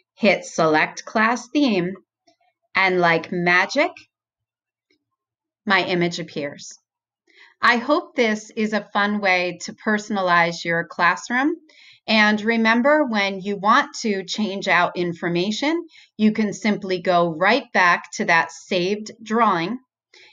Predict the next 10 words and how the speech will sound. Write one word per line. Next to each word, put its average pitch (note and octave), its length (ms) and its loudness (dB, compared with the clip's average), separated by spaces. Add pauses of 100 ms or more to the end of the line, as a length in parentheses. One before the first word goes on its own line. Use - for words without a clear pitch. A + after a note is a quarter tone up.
(160)
and G3 360 2
change E4 360 -2
what A3+ 180 -2
you G#3+ 80 -2
need F3+ 200 -4
to F#3 100 -10
change, E3+ 500 -6 (260)
re-download G3+ 1000 2
and D#3 260 -4
re-upload. D#3+ 840 -4